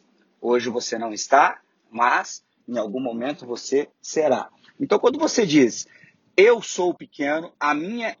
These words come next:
empresa é pequena", você está trazendo pra ela uma condição que possivelmente não pode ser mais alterada, porque você já definiu que ela é pequena e que ela vai ser pequena pra todo sempre. Agora, quando você troca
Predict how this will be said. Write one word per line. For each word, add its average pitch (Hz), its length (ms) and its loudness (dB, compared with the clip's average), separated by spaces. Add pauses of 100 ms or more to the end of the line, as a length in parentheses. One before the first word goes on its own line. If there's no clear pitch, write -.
empresa 147 640 -6 (140)
é 220 240 0
pequena", 156 640 -8
você 135 240 -10
está 165 180 -8
trazendo 160 440 -6
pra 165 180 -2
ela 170 160 2
uma 175 160 -6
condição 160 540 -8
que 175 240 -14 (180)
possivelmente 160 640 0
não 175 160 -2
pode 165 300 0
ser 160 160 6
mais 156 240 2
alterada, 151 560 4
porque 120 240 -6
você 131 280 -4
já 143 120 2
definiu 143 580 -2
que 185 120 -2
ela 139 140 2
é 135 100 -2
pequena 143 580 -2 (380)
e 139 80 -2
que 175 200 0
ela 180 220 8
vai - 180 6
ser 196 340 -2
pequena 135 420 -4
pra - 160 -8
todo 113 240 -8
sempre. - 420 -14 (380)
Agora, 190 280 4
quando 247 220 -6
você 240 300 -2
troca 147 640 0